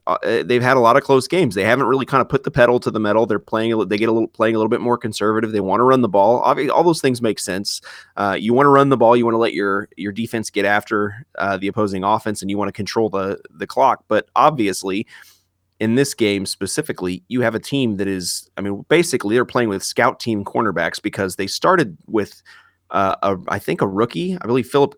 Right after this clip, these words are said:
Gaines was the guy who was gonna be starting opposite of Jonathan Joseph. And they, they already had a bunch of guys banged up, and then they lost guys through the course of the game.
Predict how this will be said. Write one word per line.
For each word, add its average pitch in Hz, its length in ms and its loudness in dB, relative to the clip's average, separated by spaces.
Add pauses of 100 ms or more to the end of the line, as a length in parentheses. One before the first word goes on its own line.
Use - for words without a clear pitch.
(120)
Gaines 127 420 0
was 117 200 -4
the 113 60 -2
guy 113 180 2
who 117 80 4
was 113 100 0
gonna 113 140 0
be 104 80 -4
starting 117 580 0 (140)
opposite - 420 -2 (220)
of 98 200 -4
Jonathan 110 380 -2
Joseph. 95 500 -2 (480)
And 110 400 -2
they, 123 240 4
they 113 140 2
already 156 240 4
had 127 180 2
a 117 40 2
bunch 123 180 0
of 123 40 -2
guys 110 200 0
banged 104 300 -2
up, 107 180 -2
and 123 100 -2
then 123 60 0
they 101 120 0
lost 104 360 2
guys 101 260 0
through 110 120 -4
the 101 80 -2
course 107 240 -2
of 95 60 -6
the 92 60 -6
game. 101 440 -2